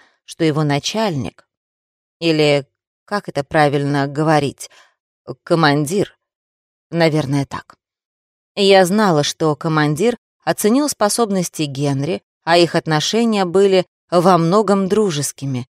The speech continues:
несмотря на разницу в звании и в возрасте. Но имя этого человека Генри никогда не упоминал. Если бы я знала... Он про все это мне писал. Писал, что его командир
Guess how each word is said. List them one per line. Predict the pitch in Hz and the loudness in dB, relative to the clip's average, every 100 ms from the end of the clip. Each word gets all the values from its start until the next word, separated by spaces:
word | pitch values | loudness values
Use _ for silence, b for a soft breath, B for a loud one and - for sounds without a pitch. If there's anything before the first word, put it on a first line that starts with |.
| _ _ | _ _
несмотря | 180 180 170 160 170 202 | -2 -2 0 0 2 2
на | 190 156 | 2 2
разницу | 156 160 160 151 - 151 | 2 0 -2 -4 -4 -4
в | |
звании | 135 139 156 165 170 170 | -4 0 0 0 0 -2
и | 170 | -4
в | 160 | -8
возрасте. | 147 135 117 117 - - - - _ _ _ _ _ _ _ - | -6 -6 -6 -10 -12 -14 -20 -20 _ _ _ _ _ _ _ -2
Но | 185 202 - | 2 2 2
имя | 254 240 220 | 2 4 4
этого | 202 185 185 | 2 0 -2
человека | - 185 185 247 233 160 | 0 2 2 0 0 -2
Генри | 151 202 220 160 - | 0 0 0 -2 -2
никогда | 180 185 180 170 180 | -2 -2 -2 0 0
не | 180 175 | 0 -2
упоминал. | 165 165 160 143 123 - _ _ _ _ - | -2 -4 -4 -4 -6 -10 _ _ _ _ -4
Если | 160 160 156 | 0 0 -2
бы | 151 156 | -4 -2
я | 151 143 | 0 0
знала... | 147 160 180 156 113 101 - _ _ _ _ _ _ _ | 0 -2 -2 -2 -2 -6 -18 _ _ _ _ _ _ _
Он | 196 196 180 | 0 0 2
про | 185 | 0
все | 175 - 233 | 0 0 2
это | 185 - | 2 0
мне | 151 160 165 | -4 -2 -4
писал. | 160 - 131 95 - _ _ _ - | -6 -8 -8 -10 -14 _ _ _ -4
Писал, | 190 - 240 196 | -4 2 2 2
что | - 170 | 0 -2
его | 160 170 | 2 0
командир | - 170 156 156 151 226 | 0 -2 -2 -2 -2 -2